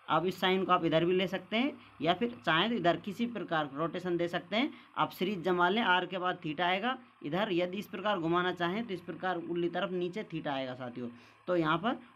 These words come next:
ओमेगा आर को हम लिख सकते हैं, ओमेगा आर से क्या आता है, theta जेड।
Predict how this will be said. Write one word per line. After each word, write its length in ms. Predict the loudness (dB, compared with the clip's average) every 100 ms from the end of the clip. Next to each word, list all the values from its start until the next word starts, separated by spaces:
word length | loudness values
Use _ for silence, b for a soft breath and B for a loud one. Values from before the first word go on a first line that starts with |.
| _
ओमेगा 300 | 0 2 2
आर 320 | 2 4 4 2
को 140 | 0
हम 200 | 0 2
लिख 160 | -2 -2
सकते 280 | -6 -4 -6
हैं, 60 |
ओमेगा 300 | -2 0 2
आर 120 | 2
से 180 | 2 -2
क्या 180 | 0 -2
आता 140 | -2 -4
है, 80 |
theta 280 | -4 -2 -2
जेड। 280 | 0 0 -2